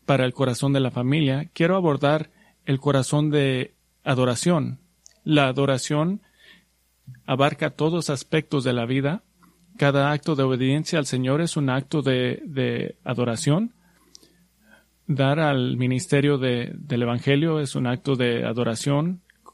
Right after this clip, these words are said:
El, la comunión de los santos es un acto de adoración. Es un,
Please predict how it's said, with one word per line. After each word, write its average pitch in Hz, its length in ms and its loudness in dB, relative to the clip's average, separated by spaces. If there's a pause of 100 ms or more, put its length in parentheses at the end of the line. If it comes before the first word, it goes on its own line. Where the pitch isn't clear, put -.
(260)
El, 127 320 -2 (240)
la 135 160 0
comunión 131 460 0
de 156 60 2
los 135 160 0
santos 151 460 0
es 143 200 -2
un 139 240 0
acto 127 320 -2
de 123 100 0
adoración. 120 680 -2 (1500)
Es 139 180 0
un, 160 380 0